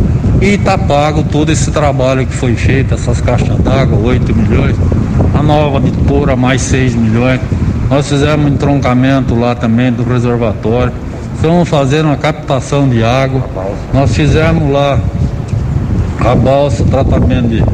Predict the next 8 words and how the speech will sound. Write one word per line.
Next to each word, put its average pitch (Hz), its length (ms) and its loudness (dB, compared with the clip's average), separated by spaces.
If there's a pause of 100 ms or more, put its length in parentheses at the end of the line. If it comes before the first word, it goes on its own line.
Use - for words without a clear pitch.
(380)
de 127 60 0
esgoto. 131 600 0 (480)
Então, 202 560 0
foi 190 200 0
muito 185 640 2
o - 240 0
barramento 135 640 0
que - 80 -2